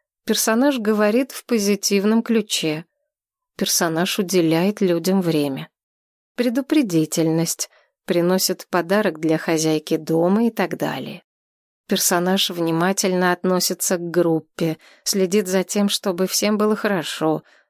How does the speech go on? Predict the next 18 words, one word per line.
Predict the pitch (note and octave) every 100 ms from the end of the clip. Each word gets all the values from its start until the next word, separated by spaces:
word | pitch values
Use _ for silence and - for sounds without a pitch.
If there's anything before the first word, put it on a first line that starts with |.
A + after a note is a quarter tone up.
| _ -
Персонаж | G#3+ - A#3+ D4+ B3+
делает | A#3 C4 C4
комплименты. | - B3+ B3+ C4 G3 E3+ E3 E3 E3+ - _ _ _ _
Сотрудничество. | - - D4 B3+ F#3+ D#3+ E3+ E3+ F#3+ - E3 E3+ _ _ _ _ _ _ -
Персонаж | G3 - F3+ F#3 G#3+ G#3+
оказывает | F#3 - G3+ F#3+ F#3+ G3 F#3+ -
поддержку | G3 F3+ F3 E3 G3 G3 - - F#3+
в | E3+ E3
горе | E3 F#3 G#3 G#3
и |
в | E3+
радости. | E3 D#3 D#3 - - E3 - _ _ _ _ _
Открытость | A#3 A#3 - D4 D#4 D#4+ -
к | -
новым | G#3+ A3 A#3 B3
отношениям. | B3 B3+ A#3 A3 - D#3+ E3 D#3 E3 - _ _ _ -
Доброжелательный | G#3 G#3 A#3 G#3 G#3 G3 F#3+ G3+ A3+ A3 A3
тон. | G#3 - D#3 D#3